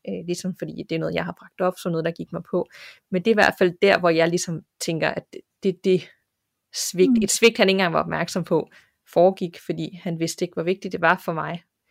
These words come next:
Speaker 2: Nej.
Speaker 1: øh, at, at være en del af, af de ting, han gennemlevede. Men det er jo også noget med, med ens opvækst, og hvad har man gjort, øh, selv? Altså, man kommer ligesom med to forskellige bagager, og skal få det til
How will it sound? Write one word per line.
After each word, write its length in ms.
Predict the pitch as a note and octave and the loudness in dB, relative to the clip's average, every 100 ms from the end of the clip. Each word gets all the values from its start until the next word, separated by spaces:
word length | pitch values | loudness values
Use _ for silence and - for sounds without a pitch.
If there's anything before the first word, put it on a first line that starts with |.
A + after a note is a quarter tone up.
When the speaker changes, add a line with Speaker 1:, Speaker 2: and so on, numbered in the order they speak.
| _ - G#3 | _ -4 0
Speaker 2:
Nej. 160 | E3+ | 2
Speaker 1:
øh, 200 | D#3 D3+ - | 0 -2 -2
at, 100 | E3 - - | -4 -4 -4
at 100 | E3 | -2
være 80 | |
en 140 | D#3 D#3 | -4 -4
del 300 | F3 - F3+ F#3 | -6 -6 -10 -10
af, 180 | - - | -8 -6
af 100 | F3 | -6
de 120 | F3 | -8
ting, 280 | - F3 F3 | -8 -8 -8
han 140 | D#3+ | -6
gennemlevede. 380 | E3 F3 E3 E3+ | -2 0 -2 -2
Men 100 | F3 | 0
det 100 | A3+ | 4
er 20 | |
jo 80 | G#3 | 6
også 260 | F#3+ - | 4 2
noget 180 | G3+ F#3+ | 2 4
med, 160 | G3 F3 - - - _ - - - | 4 0 -4 -20 -20 _ -16 -14 -6
med 180 | G3 F#3 | -2 0
ens 160 | F#3+ - | 0 2
opvækst, 560 | F#3 F3+ F#3 F3+ - - | 2 2 0 -2 -2 -2
og 80 | F3+ | 2
hvad 140 | F#3 | 2
har 240 | F#3+ F#3 | 2 0
man 200 | F3+ F#3 | 0 -2
gjort, 420 | E3+ A#3 A3 - - - | -2 2 2 2 -6 -2
øh, 560 | F3+ E3+ E3 F#2 - - F#3+ | 0 0 0 -2 -2 -6 -8
selv? 320 | - A3+ - | -2 0 0
Altså, 200 | - G3 | -4 -2
man 320 | F#3+ F3 F3 - - | -2 0 -4 -8 -2
kommer 220 | G#3+ F#3+ | 0 2
ligesom 240 | F#3 G#3 | 0 0
med 80 | F#3+ | -4
to 200 | - F#3+ | -2 -4
forskellige 340 | G3 - F#3+ F#3 | -4 -2 0 0
bagager, 440 | E3 E3+ E3+ - | -2 -2 -2 -4
og 100 | E3+ | -8
skal 180 | - E3+ | -8 -8
få 80 | - | -4
det 120 | F3 E3+ | -4 -2
til 160 | G3+ | -2